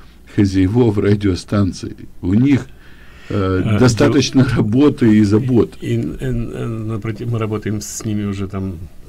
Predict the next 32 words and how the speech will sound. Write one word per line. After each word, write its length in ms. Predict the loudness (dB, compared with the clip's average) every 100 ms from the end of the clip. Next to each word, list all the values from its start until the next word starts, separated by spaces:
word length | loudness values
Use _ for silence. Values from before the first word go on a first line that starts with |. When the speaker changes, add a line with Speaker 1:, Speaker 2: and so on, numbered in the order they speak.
| -14
Speaker 2:
пятнадцать, 520 | -10 -6 -6 -8 -12
может 220 | -14 -14 -12
быть, 180 | -12 -6
лет, 200 | -4 -6 -10 -20 -20 -20 -12
и 120 | -10
они 240 | -4 -2
никогда 400 | -2 -4 -4 -2
не 120 | -2 -2
заглядывали 640 | -4 -2 -4 -4 -4 -2
на 120 | -4
наш 260 | -4 -6 -8
веб-сайт, 420 | -10 -6 -6 -4
да 80 | -4
и 220 | -4 -4
нет 220 | -2 -4 -4
смысла, 340 | -6 -4 -6
поскольку 880 | -8 -10 -8 -8 -8 -8 -6 -4 -6
они 200 | -8 -8
не 120 | -6
говорят 360 | -4 -2 -4
по-русски, 440 | -6 -10 -10 -10 -10
наш 180 | -10 -12
сайт 340 | -8 -6 -6
сделан 380 | -8 -10 -8 -8
на 80 | -8
русском 300 | -10 -12 -14
языке, 420 | -12 -12 -6 -6
информация 560 | -6 -6 -4 -4 -8
там 160 | -10 -8
на 100 | -8
русском 300 | -10 -12 -12
языке. 360 | -12 -10 -8